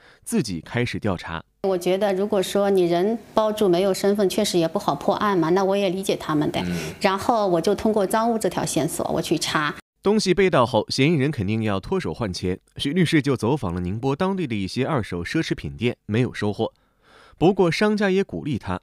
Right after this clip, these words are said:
Speaker 1: 东西迟早会出现在市场上，只是时间问题。七月一号，徐女士在闲鱼上一个二手奢侈品卖家那里看到了自己的积家手表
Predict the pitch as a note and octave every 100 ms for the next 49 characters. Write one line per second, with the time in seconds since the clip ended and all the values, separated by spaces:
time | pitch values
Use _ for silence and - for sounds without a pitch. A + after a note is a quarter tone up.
0 | _ - - F3+ E3 G#2+ - D3+ G#3 F#2
1 | - A2 F#2+ E2+ B2 B2 G#2+ G2+ F#2 G#2
2 | - C#2+ - E2 - - - G2+ - G2+
3 | - G2+ C#3+ D#3 A#2+ - E2 - _ _
4 | _ - A3+ G#3+ C#3+ G3+ D#3 A2+ _ _
5 | _ F3 G#3 E3+ D#3 C#3 C3 - A#2+ F3+
6 | F3 D3+ C#3+ E3+ G3 C#3 F#2+ F#2 - F#3+
7 | F#3 - F2 D#3 A#2+ G2 F#2 E2+ - _
8 | _ - C#3+ C3 G#2+ F#2+ A2+ A2+ F2 E2
9 | E2+ - D#3+ E3+ E3 F#2+ C3 G2+